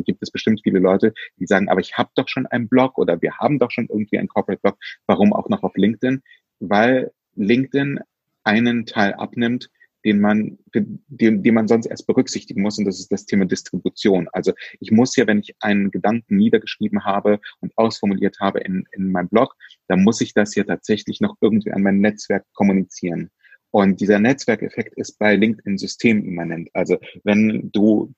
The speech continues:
Dinge auf LinkedIn publizierst, dann kriegt dein Netzwerk das automatisch mit. LinkedIn ist ein Social Network und dadurch, dass LinkedIn diese Funktion, ähm,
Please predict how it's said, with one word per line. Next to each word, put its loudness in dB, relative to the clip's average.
Dinge 2
auf -8
LinkedIn -2
publizierst, -6
dann -2
kriegt -4
dein 2
Netzwerk -2
das -4
automatisch 2
mit. -10
LinkedIn -2
ist -2
ein 0
Social 0
Network 0
und -4
dadurch, 2
dass -2
LinkedIn -2
diese -2
Funktion, 0
ähm, 4